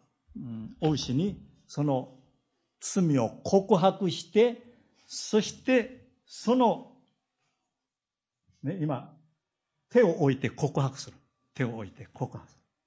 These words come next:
そして、これナイフ持ってますね、ナイフね。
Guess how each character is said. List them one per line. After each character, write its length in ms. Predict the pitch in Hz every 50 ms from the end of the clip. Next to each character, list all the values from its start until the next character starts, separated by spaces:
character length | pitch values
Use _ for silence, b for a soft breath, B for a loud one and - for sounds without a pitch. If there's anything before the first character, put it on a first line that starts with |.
| _ _ _ _ _ _ _ _ _ _ _ _ _ _
そ 240 | - - - 190 180
し 80 | -
て、 340 | - 202 214 208 - - - _ _ _ _ _ _ _ _ _ _ _ _ _ _ _ _ _
こ 80 | - 233
れ 60 | 190
ナ 140 | 156 185 226
イ 40 | 208
フ 100 | - 151
持 120 | 120 120
っ 60 | -
て 80 | - 127
ま 120 | 110 107
す 100 | - -
ね、 100 | 190 196
ナ 140 | 147 117 120
イ 60 | 117
フ 100 | - 113
ね。 340 | 135 185 180 - - - -